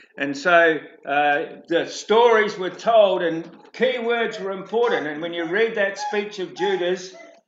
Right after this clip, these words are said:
fourteen times, it, it's the father, our, our fa-, our father. It's about Jacob, Jacob, the father, the father. You come to this passage, it's an interesting passage, isn't it?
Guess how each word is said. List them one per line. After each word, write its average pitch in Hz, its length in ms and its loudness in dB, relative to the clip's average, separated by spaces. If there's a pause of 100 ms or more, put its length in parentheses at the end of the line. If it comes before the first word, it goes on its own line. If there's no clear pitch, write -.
fourteen 220 500 2
times, 190 420 0
it, 185 160 -8
it's - 260 -12 (160)
the 151 120 -4
father, 190 480 2 (120)
our, 165 220 0
our 175 180 4
fa-, 185 300 -2
our 160 100 0
father. 170 460 -2
It's - 120 -12
about 151 340 -4
Jacob, 160 520 -6
Jacob, 151 440 -4
the 120 80 -12
father, 143 420 -6
the 127 80 -12
father. 127 520 -8 (1300)
You - 120 -8
come 277 260 2
to 240 80 2
this 240 300 2
passage, 190 720 -4 (960)
it's 196 260 -4
an 226 140 0
interesting 220 640 -6
passage, 165 500 -6
isn't 175 300 -8
it? 110 140 -12